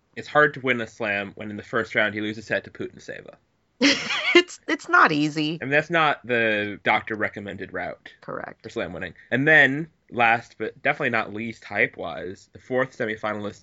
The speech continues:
Speaker 1: in Melbourne was Genie Bouchard. Also, it should be said, had a, what wound up being a very easy draw, um, to get there,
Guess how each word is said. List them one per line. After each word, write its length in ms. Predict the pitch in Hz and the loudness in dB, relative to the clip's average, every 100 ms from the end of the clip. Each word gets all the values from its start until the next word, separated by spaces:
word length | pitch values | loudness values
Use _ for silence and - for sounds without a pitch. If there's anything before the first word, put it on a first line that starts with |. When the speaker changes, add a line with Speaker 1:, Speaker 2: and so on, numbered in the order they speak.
| - | -10
Speaker 1:
in 180 | 101 104 | -8 -4
Melbourne 460 | 101 95 101 101 _ _ - - _ | -4 -4 -6 -6 _ _ -20 -20 _
was 280 | 104 104 101 | 0 0 0
Genie 280 | - 127 117 | 0 2 2
Bouchard. 600 | 107 104 127 120 92 98 - | -2 -2 0 2 0 -2 4
Also, 580 | 135 - 117 101 95 107 _ _ - | 4 6 4 4 2 -6 _ _ -14
it 60 | |
should 120 | - 107 | -4 -2
be 80 | |
said, 260 | 98 95 95 | 2 0 0
had 120 | 104 98 | -2 -2
a, 120 | 92 _ - | -4 _ -4
what 160 | 110 | 0
wound 240 | 113 113 107 | 4 4 2
up 100 | - | 0
being 180 | 107 101 | -2 -2
a 60 | |
very 380 | 104 110 104 101 | 2 4 4 2
easy 240 | 104 101 | -2 -6
draw, 440 | 95 92 98 87 - _ _ _ _ _ - | -6 -4 -4 -4 -8 _ _ _ _ _ -8
um, 240 | 104 92 92 | -4 -4 -4
to 100 | 104 | 0
get 180 | 110 95 | 0 0
there, 280 | 90 104 | -2 -2